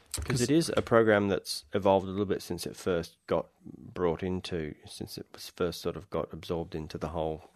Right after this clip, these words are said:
Speaker 1: um, um, you know, the suite, I guess.
Speaker 2: Yeah, so
Speaker 1: It's
Speaker 2: like, for
Speaker 1: come a long
Speaker 2: example,
Speaker 1: way,
Speaker 2: the,
Speaker 1: right?
Speaker 2: the, um, all, the U I's been tweaked. So now, you know, if you don't have a control surface, on the old version it was kind of a pain in the arse. Now if you don't have a control version, every one of those,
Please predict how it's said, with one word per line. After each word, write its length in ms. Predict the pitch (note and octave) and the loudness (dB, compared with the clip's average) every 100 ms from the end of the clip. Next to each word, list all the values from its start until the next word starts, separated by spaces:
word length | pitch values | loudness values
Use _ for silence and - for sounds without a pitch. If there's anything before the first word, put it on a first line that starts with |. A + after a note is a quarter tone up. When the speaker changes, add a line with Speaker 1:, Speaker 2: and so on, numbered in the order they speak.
| _ _ - | _ _ -12
Speaker 1:
um, 400 | D#2 D2+ D2+ F2 _ _ _ - - _ _ _ _ - | -10 -10 -12 -16 _ _ _ -18 -18 _ _ _ _ -10
um, 460 | F#2 E2+ E2+ E2 - - | -8 -8 -10 -12 -14 -8
you 80 | G2+ | -6
know, 120 | D#2 | -6
the 140 | - | -8
suite, 360 | - - F#2+ F2+ | -8 -2 -2 -4
I 100 | B1+ | -8
guess. 320 | C#2 C2 - - _ - | -10 -14 -16 -20 _ 2
Speaker 2:
Yeah, 240 | F3+ C#3+ G#2 | 8 10 8
so 160 | - | 8
Speaker 1:
It's 60 | D3+ | 10
Speaker 2:
like, 180 | C#3+ - | 10 8
for 40 | |
Speaker 1:
come 100 | C#3 | 6
a 20 | |
long 180 | - C#3+ | 8 6
Speaker 2:
example, 120 | F#2 | 6
Speaker 1:
way, 60 | F#2 | 6
Speaker 2:
the, 180 | A#2+ F2 | 6 4
Speaker 1:
right? 100 | F2 - C3 | -2 -16 -2
Speaker 2:
the, 300 | B2+ A#2+ A2+ | 2 4 4
um, 300 | A2 G#2+ G#2+ - _ _ _ - | 2 0 -4 -8 _ _ _ 2
all, 160 | C#3+ - | 2 4
the 160 | C3+ | 6
U 180 | C#3+ C3 | 8 10
I's 220 | A#2 A#2+ | 10 8
been 220 | - A2 | 4 0
tweaked. 320 | G#2 B2 A2 - | 2 2 2 2
So 160 | A#2+ | 2
now, 300 | A#2 A#2+ A#2+ | 4 6 6
you 120 | A#2+ C#3 | 6 6
know, 220 | B2+ A#2 - | 6 4 -2
if 120 | B2 | 0
you 40 | C3 | 4
don't 120 | A#2+ | 4
have 100 | A2 | 4
a 60 | |
control 400 | G#2+ A2 A#2+ A2+ | 0 0 2 2
surface, 420 | A#2 A#2 - A#2+ - | 2 0 0 -6 0
on 80 | |
the 140 | B2 B2+ | 6 8
old 180 | C3 A#2 | 8 6
version 240 | A2+ A2+ | 0 0
it 40 | |
was 100 | A2 | -6
kind 160 | - G#2 | -6 -6
of 60 | G#2+ | -2
a 40 | |
pain 120 | A#2+ | 0
in 40 | G#2+ | 2
the 100 | A2+ | 0
arse. 220 | A2 - | 0 2
Now 100 | C3 | 4
if 60 | A#2+ | 4
you 60 | A2+ | 4
don't 80 | G#2+ | 0
have 120 | G#2 | -2
a 40 | |
control 300 | - G#2+ G#2+ | -6 -4 -2
version, 260 | G#2 G2+ - | -2 -4 -4
every 160 | A2 A2 | -2 0
one 140 | A2 | 0
of 60 | G#2+ | 2
those, 320 | G#2+ G#2 | 0 0